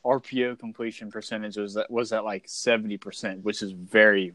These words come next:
very wild. And you see completion percentage throughout the league, which is already super high. Like, wh-, what is going on? Like, our offense is just that much better.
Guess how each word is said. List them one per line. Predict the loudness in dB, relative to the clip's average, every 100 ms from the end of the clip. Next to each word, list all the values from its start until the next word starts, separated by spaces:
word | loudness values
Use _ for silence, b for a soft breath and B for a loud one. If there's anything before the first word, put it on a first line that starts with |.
| -10
very | -2 0 0
wild. | -2 -2 -2 -2
And | -2
you | -4
see | -2 -4
completion | -4 -8 -6 -6 -10
percentage | -10 -8 -8 -10 -14
throughout | -2 0 0
the | -4
league, | -4 -2 -4 -6
which | -10
is | -4
already | 2 2 0 -4 -6 -10 -12 -14
super | -4 0 2 2 2
high. | -2 -4 -2
Like, | 0 -2 -4 -16 _ -14 -14 -14 -18 -16 -14
wh-, | -14 -16 _ _ -10
what | 2 4
is | 4 2
going | 0 2 0 -2
on? | -4 -4 -6
Like, | -2 4
our | 6 4
offense | -2 -8 -8
is | -8 -8
just | -10 -10 -2
that | 0 0
much | -2 -8 -6
better. | -6 -6